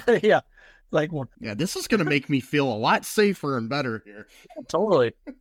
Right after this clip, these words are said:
Speaker 1: <laughs> Hey, some people, they, you know, it's weird. Like, some people watch, <clears throat> like, like, horror, horror films to, like, help them not be scared. So I guess it just, uh,
Speaker 2: Yeah, I know. <laughs>
Speaker 1: you know,
Speaker 2: It's
Speaker 1: it's,
Speaker 2: weird.
Speaker 1: it's like, I don't know, but apparently that's,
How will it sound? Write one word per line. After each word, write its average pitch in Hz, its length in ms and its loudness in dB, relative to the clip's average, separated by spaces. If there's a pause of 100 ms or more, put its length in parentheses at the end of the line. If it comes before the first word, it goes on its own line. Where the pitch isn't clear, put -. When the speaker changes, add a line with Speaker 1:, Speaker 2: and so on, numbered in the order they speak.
(680)
Speaker 1:
<laughs> - 340 2 (120)
Hey, 180 160 0
some 196 280 4
people, 175 460 2
they, 147 320 0
you 135 140 -2
know, 127 60 4
it's 123 140 -4
weird. 139 200 0
Like, 120 120 0
some 135 220 0
people 127 420 0
watch, 120 580 2
<clears throat> - 40 -14
like, 147 460 2 (260)
like, 131 200 0
horror, 143 500 0
horror 151 320 4
films 113 800 0 (340)
to, 135 80 2
like, 113 340 0 (240)
help 123 240 -2
them 110 180 -4
not 113 240 4
be 135 100 -4
scared. 151 440 2
So 123 100 0
I 117 60 0
guess 127 240 0
it 110 140 -10
just, - 300 -10
uh, 110 220 2
Speaker 2:
Yeah, 107 140 2
I 104 100 -2
know. 90 300 -4 (280)
<laughs> - 280 -20
Speaker 1:
you 156 100 -2
know, 139 200 8
Speaker 2:
It's 123 120 0
Speaker 1:
it's, - 140 -14
Speaker 2:
weird. 143 100 -4
Speaker 1:
it's - 120 -10
like, 127 220 4
I 127 100 0
don't 127 180 4
know, 127 180 4
but 113 180 -2 (280)
apparently 160 340 4
that's, 147 180 4